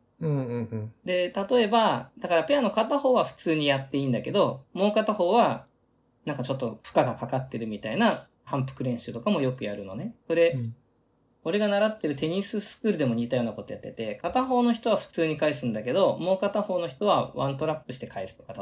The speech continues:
Speaker 2: 例えばなんか、ちょっと不規則な、
Speaker 1: あー。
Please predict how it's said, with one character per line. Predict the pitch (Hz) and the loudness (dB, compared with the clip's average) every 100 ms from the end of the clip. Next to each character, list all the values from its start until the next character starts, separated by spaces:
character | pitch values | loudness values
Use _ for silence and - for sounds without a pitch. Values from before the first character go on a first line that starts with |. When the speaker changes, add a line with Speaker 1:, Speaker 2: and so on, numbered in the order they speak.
| - | -12
Speaker 2:
例 | |
え | - | -12
ば | 98 | -12
な | 98 | -14
ん | |
か、 | 98 95 - _ _ _ _ _ _ | -16 -18 -20 _ _ _ _ _ _
ち | 117 | 0
ょ | |
っ | |
と | 110 104 | 2 4
不 | 98 | 2
規 | 95 | 2
則 | - - | 2 0
な、 | |
Speaker 1:
あ | |
ー。 | - | -6